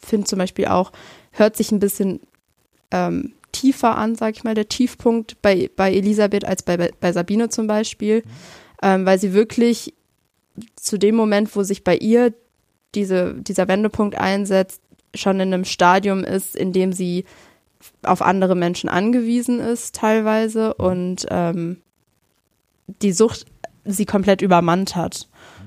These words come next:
Speaker 2: Mhm.
Speaker 1: Und, äh, ja, genau.
Speaker 2: Erzähl mal ein bisschen was, damit wir uns eine Vorstellung von den Menschen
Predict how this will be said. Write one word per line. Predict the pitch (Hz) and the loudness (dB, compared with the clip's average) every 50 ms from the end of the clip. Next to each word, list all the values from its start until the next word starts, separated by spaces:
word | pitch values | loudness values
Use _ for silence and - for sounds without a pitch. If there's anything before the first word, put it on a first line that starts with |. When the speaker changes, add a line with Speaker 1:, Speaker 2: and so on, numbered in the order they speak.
| 147 190 - - - | -20 -20 -20 -8 -4
Speaker 2:
Mhm. | 180 | -2
Speaker 1:
Und, | 175 175 170 170 170 170 - - | -2 0 0 -2 -4 -4 -4 -4
äh, | - 180 180 180 185 190 185 - _ _ _ _ _ _ _ | -2 -2 -2 -2 -2 -4 -6 -10 _ _ _ _ _ _ _
ja, | - 277 262 - - _ _ _ _ _ _ _ _ _ _ _ _ _ _ _ _ _ _ _ _ _ _ _ - - | -2 -2 -2 -2 -4 _ _ _ _ _ _ _ _ _ _ _ _ _ _ _ _ _ _ _ _ _ _ _ -16 -10
genau. | - 190 185 170 180 185 185 - - _ _ _ _ _ _ _ _ _ _ _ _ _ _ _ _ _ _ _ _ _ _ _ _ _ _ _ _ _ _ _ _ _ _ _ - | -8 -6 -4 -4 -4 -6 -8 -10 -14 _ _ _ _ _ _ _ _ _ _ _ _ _ _ _ _ _ _ _ _ _ _ _ _ _ _ _ _ _ _ _ _ _ _ _ -2
Speaker 2:
Erzähl | 110 110 - - 135 135 | -2 0 2 4 4 4
mal | 139 135 | 4 4
ein | 123 | 4
bisschen | 120 117 - - - 113 113 104 | 2 0 0 0 0 2 2 4
was, | 101 98 98 - - - - - | 4 2 2 0 -4 -10 -8 -4
damit | 98 95 90 101 101 95 - | -2 0 2 2 0 0 0
wir | 104 | 0
uns | 107 101 98 - 107 | 0 0 0 0 0
eine | 101 92 | -2 0
Vorstellung | - - 101 95 - - 98 95 92 92 | 0 0 0 0 0 -2 -2 0 0 -2
von | - - 95 90 | 0 0 0 2
den | 90 90 87 | 2 2 0
Menschen | 90 87 90 - - 92 87 | 0 -2 -4 -4 -6 -6 -4